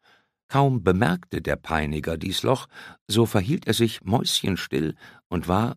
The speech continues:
mit offenem Munde eifrig beflissen, das Loch mit seinen Nägeln zu vergrößern und dem Ursprung der Kleie nachzuspüren. Seine Stille erschien dem armen Mädchen höchst verdächtig, und es drängte sich herzu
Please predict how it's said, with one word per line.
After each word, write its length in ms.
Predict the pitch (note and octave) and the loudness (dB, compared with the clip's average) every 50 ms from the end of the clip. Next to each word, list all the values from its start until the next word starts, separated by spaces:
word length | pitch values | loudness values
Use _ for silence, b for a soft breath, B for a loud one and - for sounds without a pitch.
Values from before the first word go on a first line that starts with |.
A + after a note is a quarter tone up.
| _ - | _ -8
mit 200 | - E2+ - - - | -8 -8 -8 -8 -10
offenem 380 | - - - - A2+ F#2+ E2+ | -10 -8 -4 -2 -2 0 0
Munde 400 | D2+ D2+ F2+ A2 A#2 G#2 A2 A2 - - | 0 0 0 0 0 0 -2 -2 -2 -4
eifrig 580 | - - F3 F3+ - - - - B2 - - _ | -6 -6 -4 -6 -8 -10 -8 -8 -8 -8 -12 _
beflissen, 640 | - - - - - - - - A#2 A#2 A2+ B B B B B B | -12 -12 -8 -6 -4 0 0 2 0 0 -2 B B B B B B
das 240 | E2+ E2+ - - - | -2 -2 -2 -2 -2
Loch 520 | E2 F2+ D3+ - - - - - - _ _ - | 0 0 0 -2 -4 -12 -20 -20 -20 _ _ -12
mit 140 | - G2 | -10 -8
seinen 420 | - G#2 E2+ G#2 G2+ F#2+ E2+ E2+ F#2+ | -6 -6 -6 -6 -4 -4 -4 -2 -2
Nägeln 520 | A2 A2 G#2 F#2+ F2 F#2+ F#2 G2+ A2+ B2+ | -2 -2 -2 -4 -4 -4 -2 -2 -4 -4
zu 160 | - - B2 | -4 -6 -8
vergrößern 720 | - - - - - F#3+ G#3 A3+ A3+ - - E2+ F2 - B B B B B B B B | -4 -4 -6 -4 -2 -2 -2 0 0 0 -2 -2 -2 -4 B B B B B B B B
und 160 | - C3 A#2 B2 | -6 0 4 6
dem 160 | A2 A#2 - - | 4 4 4 2
Ursprung 600 | D#3+ C#3+ A#2+ - - - - - G2+ A#2 C3 B2 | 2 2 2 2 0 -2 -4 -2 0 0 2 2
der 160 | - - - | 0 -2 -2
Kleie 460 | - - - - B1 - E2+ F#2+ G#2 | -4 -4 0 0 2 2 2 0 0
nachzuspüren. 840 | A#2+ B2+ B2+ B2+ - - - E2+ - - - - - - - - _ _ _ _ _ _ _ _ _ _ _ _ _ B B B B B B B B B _ - | 2 0 0 -2 -4 -2 -4 -4 -4 -4 -8 -8 -8 -8 -10 -14 _ _ _ _ _ _ _ _ _ _ _ _ _ B B B B B B B B B _ 2
Seine 320 | A2 C3 B2+ A#2+ A#2 A2 | 4 4 6 6 4 2
Stille 480 | - - - - - C3+ - E2 - - _ _ _ _ _ _ | 0 -2 -2 -2 0 0 0 -2 -6 -10 _ _ _ _ _ _
erschien 380 | - F#2+ E2+ - - A2 G#2+ G2+ | -4 -4 -2 0 0 0 2 2
dem 160 | A2+ A#2 - | 2 2 0
armen 420 | - - G#2 G2+ G#2 G#2+ G#2 G#2 G2+ | 2 2 2 2 4 2 2 2 2
Mädchen 500 | G#2 G2+ F#2+ - - - A#2 A2+ G#2+ G2+ | 2 2 0 -2 -4 -6 -4 -2 2 4
höchst 320 | B2 A2 G2 - - - | 4 4 4 2 -6 -4
verdächtig, 640 | - C3 B2 - - - - - - - - - B B B B B B B B - | -4 -4 -2 -2 -2 -2 -4 -10 -12 -12 -12 -14 B B B B B B B B -8
und 160 | - G2+ - | -8 -4 -2
es 180 | - - - - | 0 -2 -2 0
drängte 400 | - G#2 A2 A#2 A2+ - - A#2+ | 0 2 2 2 2 0 -2 -2
sich 260 | A2 B2+ B2 - - | 0 0 0 0 2
herzu 500 | F#2 D#2+ - - - A2+ G#2+ A#2 B2 | 0 2 2 2 2 4 4 4 4